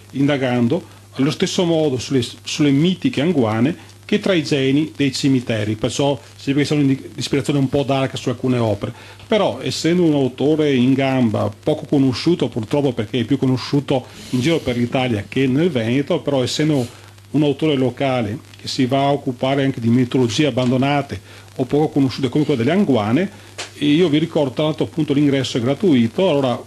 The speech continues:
Treviso, Palazzo Scotti, da venerdì ventisei gennaio a mercoledì sette febbraio duemilasette, tutti i giorni, sabato e domenica compresi, dalle ore dieci alle ore diciannove.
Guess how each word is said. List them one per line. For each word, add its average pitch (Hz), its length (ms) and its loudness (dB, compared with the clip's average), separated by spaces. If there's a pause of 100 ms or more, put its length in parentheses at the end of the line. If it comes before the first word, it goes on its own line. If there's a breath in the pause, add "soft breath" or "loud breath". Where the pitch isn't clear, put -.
Treviso, 151 460 0
Palazzo 123 380 -2
Scotti, 147 520 -2
da 156 120 -2
venerdì 135 420 0
ventisei 123 420 0
gennaio 127 600 2
a 131 60 -4
mercoledì 139 500 -2
sette 131 260 -4
febbraio 123 540 -2
duemilasette, 120 800 -2
tutti 170 280 -2
i - 20 2
giorni, 107 300 -2 (440 loud breath)
sabato 160 300 -2
e - 20 0
domenica 135 320 0
compresi, 135 580 -2 (300 loud breath)
dalle 170 240 0
ore 180 220 2
dieci 135 340 0
alle 147 100 2
ore 139 140 2
diciannove. 127 640 0